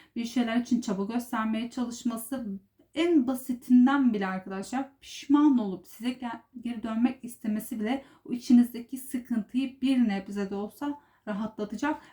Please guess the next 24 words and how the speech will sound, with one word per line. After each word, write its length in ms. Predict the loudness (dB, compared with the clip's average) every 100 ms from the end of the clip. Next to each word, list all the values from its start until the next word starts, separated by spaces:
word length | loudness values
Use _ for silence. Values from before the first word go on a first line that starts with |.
| _
Bir 180 | 0 0
de 160 | -4 -2
Kova 340 | -2 0 -2
etkili 460 | -2 -4 -4 -4 0
bir 200 | -2 -2
kişi 280 | -8 -6 -2
de 240 | -2 -2 _ _ -8
olabilir. 640 | -4 -2 -4 -4 -8 -10 -16 _ _ _ _ _ _ -20 -20 _ -20 -20 -20 _ -20 _ _ -20 _ -6
Bir 180 | -6 -6
kart 260 | -14 -14
daha 180 | -16 -16
çekelim 460 | -12 -6 0 2 2
ve 120 | 0
tılsıması. 720 | -4 -6 -4 -6 -6 -8 -14 -4
Alacağınız 600 | 0 0 0 -2 -2 -6
sağlam 600 | -8 -4 -2 0 4 4
bir 100 | 4
adım, 280 | -2 -10 -12
köklü 360 | -10 -10 -8 -6
bir 80 |
adım 300 | -6 -6 -4
var 240 | -2 -2 -4
bu 80 | -12
kişiden. 400 | -14 -10 -10